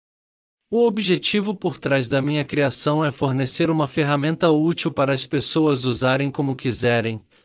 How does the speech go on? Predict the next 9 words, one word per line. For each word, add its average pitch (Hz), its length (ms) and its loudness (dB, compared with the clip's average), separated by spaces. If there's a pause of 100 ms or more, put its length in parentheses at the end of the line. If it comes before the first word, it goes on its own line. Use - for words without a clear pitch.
desde 185 460 0
que 151 100 -8
sejam 156 400 0
respeitadas 139 840 0
as 113 200 0
leis 127 320 0
e 135 80 0
regulamentos 143 840 0
aplicáveis, 117 960 -2